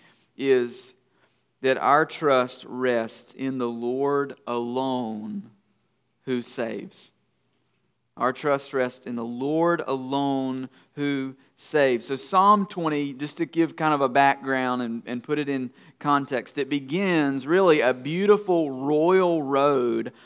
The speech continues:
highlighting God's king. Psalm twenty, we see anticipation of victory for God's king.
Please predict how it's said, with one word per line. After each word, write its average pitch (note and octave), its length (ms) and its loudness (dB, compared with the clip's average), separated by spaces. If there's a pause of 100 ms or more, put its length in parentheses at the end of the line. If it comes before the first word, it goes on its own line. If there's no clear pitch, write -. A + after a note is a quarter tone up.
(120)
highlighting D3 840 4
God's B2+ 440 0
king. C3+ 500 -4 (640)
Psalm D#3+ 380 2
twenty, F3+ 440 0
we D3+ 160 -2
see D#3 560 2 (180)
anticipation D#3 1500 0 (520)
of F#3 500 4
victory C#3 920 2 (200)
for F3 360 2
God's C#3+ 440 2
king. A#2+ 520 -4